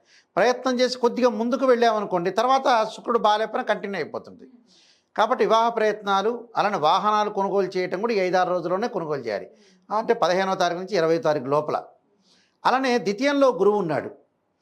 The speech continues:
ద్వితీయంలో గురువు అంటే ఏంటంటే వీళ్ళకి లాభాధిపతి గురువు అయ్యాడు. ఇక్కడ లాభాధిపతి ఏదైతే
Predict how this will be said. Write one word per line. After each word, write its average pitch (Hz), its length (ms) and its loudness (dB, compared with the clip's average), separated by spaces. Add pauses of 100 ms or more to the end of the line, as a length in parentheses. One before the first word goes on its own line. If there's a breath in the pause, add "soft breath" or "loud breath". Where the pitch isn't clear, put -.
(320 soft breath)
ద్వితీయంలో 277 500 0
గురువు 254 260 2
అంటే 220 260 0
ఏంటంటే 185 640 2
వీళ్ళకి 190 240 -4
లాభాధిపతి 220 720 -4
గురువు 180 220 0
అయ్యాడు. 139 320 -4
ఇక్కడ - 340 -8
లాభాధిపతి 240 1080 -2
ఏదైతే 220 760 0